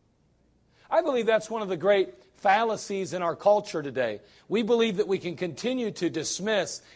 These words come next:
any real morality, decency, and even ethical aspects of life and still feel that we are men and women of character. I believe, I believe people think.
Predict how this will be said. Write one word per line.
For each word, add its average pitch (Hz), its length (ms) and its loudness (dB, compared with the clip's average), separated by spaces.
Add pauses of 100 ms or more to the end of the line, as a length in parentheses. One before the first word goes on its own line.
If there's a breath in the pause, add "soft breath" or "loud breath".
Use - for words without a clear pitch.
(140 loud breath)
any 214 240 -2
real 202 220 2
morality, 196 800 0 (100)
decency, 180 760 -2 (280 loud breath)
and 190 160 -4
even 202 240 -2
ethical 180 760 0 (560)
aspects 190 600 2
of 151 140 -2
life 160 340 2 (260 soft breath)
and 190 160 -6
still 226 280 4
feel 208 240 2
that 175 100 -4
we 190 140 6
are 170 60 4
men 185 220 0
and 196 120 -4
women 202 200 -4
of 127 140 -14
character. 156 500 0 (1600)
I 233 100 4
believe, 262 320 4
I 190 140 6
believe 214 240 2
people 196 240 -4
think. 226 220 -4